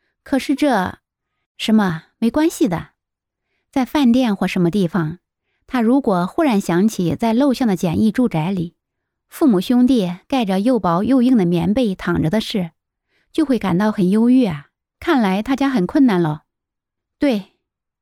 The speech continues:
怎么样？你高兴吗？”“嗯，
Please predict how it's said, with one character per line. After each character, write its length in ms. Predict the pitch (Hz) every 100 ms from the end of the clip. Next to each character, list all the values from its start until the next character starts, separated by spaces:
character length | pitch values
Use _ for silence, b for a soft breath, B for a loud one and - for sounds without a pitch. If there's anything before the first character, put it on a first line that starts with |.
| _
怎 100 | -
么 100 | 180
样？ 240 | 196 214 190 _ _ _ _ _ _
你 100 | - 233
高 180 | 277
兴 180 | 285 294
吗 220 | 202 165 - _ _ _ _ _ _ _ -
？”“嗯， 760 | 240 233 208 196 180 175 180